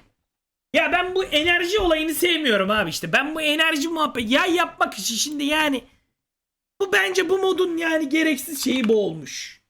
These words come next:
Bu modun gereksiz olayı bu olmuş. Infantry bow. Bitmeyen bowlara. Vay anasını satayım. Ne çok şey var la burada. Oo, asıl şu fenaymış lan. Lighting Harp Crossbow.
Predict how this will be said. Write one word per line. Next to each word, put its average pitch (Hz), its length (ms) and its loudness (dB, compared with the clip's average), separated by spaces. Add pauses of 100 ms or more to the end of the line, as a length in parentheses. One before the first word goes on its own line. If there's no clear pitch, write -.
(220)
Bu 330 60 -16
modun 269 320 2
gereksiz 254 400 0
olayı 196 300 0
bu 170 160 0
olmuş. 127 460 -10 (2250)
Infantry 190 720 -4
bow. 151 400 -4
Bitmeyen 185 520 -4
bowlara. 175 600 -4 (680)
Vay 170 160 -2
anasını 143 200 -6
satayım. 123 320 -10
Ne 156 80 -4
çok 190 240 -10
şey 143 260 -4
var 113 140 -4
la 147 220 -6
burada. 120 400 -10 (300)
Oo, 170 600 -2
asıl 165 220 -8
şu 160 180 -6
fenaymış 175 580 -4
lan. 190 180 -6 (400)
Lighting 202 520 0
Harp 240 420 -2
Crossbow. 156 580 -2